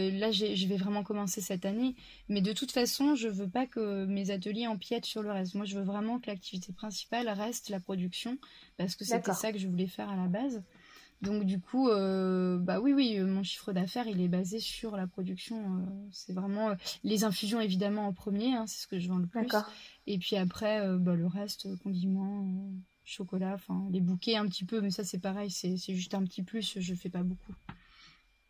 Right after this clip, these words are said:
Speaker 2: Ok, donc quand on parle de toi, euh, Juliette, elle crée des infusions en numéro un, et, euh,
Speaker 1: C'est ça.
Speaker 2: et après tu fais plein d'autres choses. Et comment tu, comment tu crées les recettes de, de tes in-, infusions ?
Speaker 1: Alors ça, c'est une question qu'on me pose souvent, mais, euh,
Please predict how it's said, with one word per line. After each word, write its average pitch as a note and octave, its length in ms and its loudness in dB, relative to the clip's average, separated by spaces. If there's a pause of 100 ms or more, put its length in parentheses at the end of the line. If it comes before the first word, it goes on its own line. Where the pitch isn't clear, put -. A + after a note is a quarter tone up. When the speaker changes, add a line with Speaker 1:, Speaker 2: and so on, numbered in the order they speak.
(280)
Speaker 2:
Ok, A#3+ 180 2 (120)
donc F#3+ 300 2 (280)
quand A3+ 200 10
on G#3+ 40 10
parle G#3+ 300 12
de F#3 40 6
toi, B3 720 10
euh, F#3+ 400 8 (460)
Juliette, G3+ 500 6
elle G3 100 2
crée A3 220 2
des G3+ 140 8
infusions G#3 580 4
en G#3 100 4
numéro F#3+ 420 4
un, A3+ 160 2 (500)
et, G3 220 8
euh, F#3 120 8
Speaker 1:
C'est F3 180 6
ça. G3 220 2 (160)
Speaker 2:
et G3 100 10
après G3 300 4
tu B3+ 100 4
fais G3+ 120 2
plein G#3 180 0
d'autres G3 180 0
choses. G3+ 180 2 (300)
Et A3+ 100 12
comment C4 280 12
tu, A3 720 6
comment A#3+ 220 8
tu B3+ 140 -2
crées B3+ 340 4
les G#3 140 6
recettes G3+ 380 4
de, G3 420 2
de G#3 60 -2
tes G#3 240 -2
in-, G3+ 160 -2 (120)
infusions ? G#3 440 -4 (320)
Speaker 1:
Alors A3+ 260 4
ça, C4+ 100 0
c'est B3+ 120 -2
une G3+ 80 0
question A3 340 -2
qu'on G#3+ 140 -6
me G3+ 40 -2
pose G3 200 -6
souvent, B3 360 -2
mais, G#3+ 280 2
euh, F#3 400 0